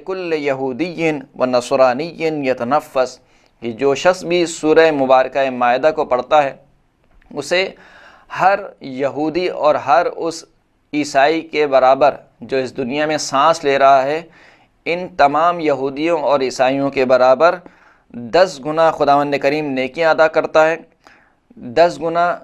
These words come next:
اس کے گناہوں کو معاف کر دیتا ہے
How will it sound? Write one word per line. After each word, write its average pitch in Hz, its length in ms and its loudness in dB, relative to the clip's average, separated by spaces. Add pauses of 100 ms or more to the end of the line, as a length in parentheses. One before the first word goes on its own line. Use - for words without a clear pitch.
(300)
اس - 200 -12
کے 151 380 2 (640)
گناہوں 139 480 4
کو 143 140 0
معاف 135 320 0
کر 160 160 0
دیتا 165 360 0
ہے 180 80 -4